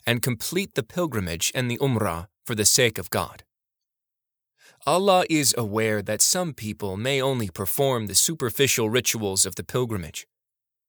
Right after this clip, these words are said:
There will be others who will go to Hajj to take advantage of the high season for trade.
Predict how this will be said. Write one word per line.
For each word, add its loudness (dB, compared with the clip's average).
There -4
will -2
be -2
others 4
who 2
will 6
go 6
to 2
Hajj 4
to -2
take 0
advantage 2
of -2
the -6
high 0
season 2
for -8
trade. -4